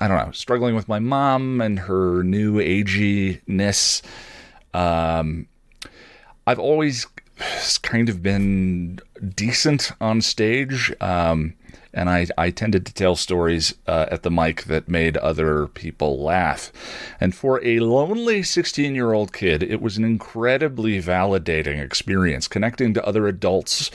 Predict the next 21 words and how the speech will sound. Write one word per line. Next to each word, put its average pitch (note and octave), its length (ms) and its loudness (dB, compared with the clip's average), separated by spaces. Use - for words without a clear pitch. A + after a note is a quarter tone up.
as A2 200 2
though C#3+ 240 4
you D3+ 180 -2
were B2 180 2
one G2+ 580 -2
of E2+ 260 0
them, - 360 -8
feeling C#3+ 360 0
like A#2+ 200 2
you A2 60 -6
could G#2 140 -4
share A2 300 2
any A3 300 2
personal B2+ 440 0
story F2 380 2
with G2 220 -2
anyone G3+ 520 2
in D#2 100 -4
the D#2 80 -8
room, D2+ 300 -2
and G2+ 140 0